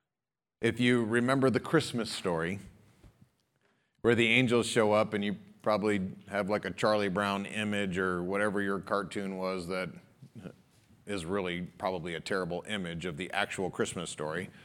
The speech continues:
But when the heavenly host showed up to the shepherds, to the shepherds, to the shepherds,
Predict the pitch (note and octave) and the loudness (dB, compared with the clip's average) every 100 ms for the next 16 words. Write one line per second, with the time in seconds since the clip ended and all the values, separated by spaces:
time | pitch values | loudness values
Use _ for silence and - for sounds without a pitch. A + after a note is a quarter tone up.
0 | - - A2 G#2+ A#2+ A#2 A#2 G#2 G#2+ - | -12 0 0 2 0 0 0 -2 -6 -12
1 | - - - - - B2+ A2 D#3 D3+ C#3+ | -14 -16 -18 -14 0 2 4 6 6 4
2 | B2 G#2 - D3 A2 - - B2 A2+ A2+ | 2 2 6 6 4 0 2 4 4 2
3 | - A#2+ G#2+ G2+ - C#3 - F#2+ A2 - | 0 -2 0 0 4 2 4 0 0 -4
4 | - - _ _ _ _ _ _ _ _ | -10 -16 _ _ _ _ _ _ _ _
5 | _ _ _ - G#2 G2 - A#2+ G2+ G2+ | _ _ _ -2 -2 2 2 2 2 -2
6 | G#2+ - - _ _ _ _ _ _ _ | -4 -12 -18 _ _ _ _ _ _ _
7 | _ _ _ _ _ _ _ _ _ _ | _ _ _ _ _ _ _ _ _ _
8 | _ _ _ _ _ _ _ _ - G#2+ | _ _ _ _ _ _ _ _ -2 0
9 | G#2 - C3+ A#2 G#2 G2+ A2+ - | 0 4 4 4 2 0 -2 -8